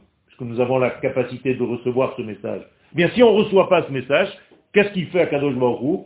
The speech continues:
Il ramène le monde au tohu bohu. C'est ce qui a marqué là-bas. Je vous étouffe, j'étouffe tout et c'est fini, il n'y a plus rien. Il n'y a plus d'histoire. Rétroactivement, je rebobine le film.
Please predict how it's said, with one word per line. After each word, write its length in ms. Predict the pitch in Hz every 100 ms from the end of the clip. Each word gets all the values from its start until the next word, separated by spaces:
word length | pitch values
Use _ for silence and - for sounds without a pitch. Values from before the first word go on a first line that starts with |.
| _ _ _ _ _ _ _ - - - _ -
Il 180 | 156 151
ramène 400 | 151 151 190 185
le 140 | 156
monde 260 | 139 156 185
au 80 | 151
tohu 260 | 139 139
bohu. 300 | 123 113 101 104
C'est 120 | 147
ce 60 | -
qui 80 | 160
a 40 |
marqué 320 | 120 - 113
là-bas. 340 | 123 98 87 - _ 143
Je 300 | 151 107 113
vous 280 | 104 107
étouffe, 280 | 107 156 165 117
j'étouffe 380 | 113 117 -
tout 220 | - 139 131
et 80 | 90
c'est 100 | -
fini, 180 | - 87
il 120 | 95
n'y 60 | 90
a 40 |
plus 140 | - 95
rien. 160 | 73
Il 260 | - _ -
n'y 0 |
a 20 |
plus 140 | 131
d'histoire. 340 | - - - - _ _ _ _ 135
Rétroactivement, 680 | 151 135 120 - 101 131 123
je 80 |
rebobine 640 | 113 123 113 98 127 151 156 _ _ _
le 100 | 120 -
film. 260 | 95 80